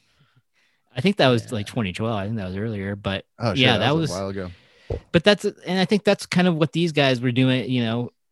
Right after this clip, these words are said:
Speaker 1: w-, captured here is that, like, they have the stems, they have the pieces that already they know that these work, and to put it together in this package is just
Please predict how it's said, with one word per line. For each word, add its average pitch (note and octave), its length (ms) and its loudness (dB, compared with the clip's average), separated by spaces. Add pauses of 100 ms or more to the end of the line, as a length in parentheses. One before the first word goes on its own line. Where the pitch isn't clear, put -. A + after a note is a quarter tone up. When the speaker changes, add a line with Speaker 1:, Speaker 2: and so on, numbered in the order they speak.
(300)
Speaker 1:
w-, A#2+ 300 -18 (280)
captured - 480 0
here D#3 280 2
is A2 160 0
that, A2+ 100 -2
like, G#2+ 240 -2 (240)
they C3+ 120 2
have D#3+ 380 4
the A#2+ 80 -2
stems, G2 460 -2
they A2+ 60 -2
have D3 300 4
the B2 80 -2
pieces A2 520 -4
that F#2+ 140 -4 (320)
already C#3 500 4
they A2+ 160 2
know G#2+ 240 0
that G2 220 -6
these D#3 240 0
work, G#2+ 500 -4 (580)
and A#2 140 2
to A#2 80 -2
put G3+ 120 6
it F#3+ 60 4
together D3 360 6
in B2+ 120 4
this B2 140 0
package C3 560 2
is A2+ 160 -4
just G#2+ 300 -2